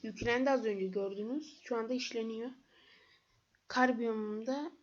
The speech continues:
tarım diyeceğiz. Şuraya bir boşluk koyalım. Kötü görünmesin. Buraya da biraz koyalım. Ah bu değil.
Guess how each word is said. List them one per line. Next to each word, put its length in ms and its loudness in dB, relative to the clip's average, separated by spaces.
tarım 360 -4
diyeceğiz. 360 0
Şuraya 480 -4
bir 160 -10
boşluk 440 -6
koyalım. 540 -8
Kötü 300 -8
görünmesin. 800 -2
Buraya 200 0
da 100 -2
biraz 220 -4
koyalım. 560 -4
Ah 220 -10
bu 100 -8
değil. 500 -4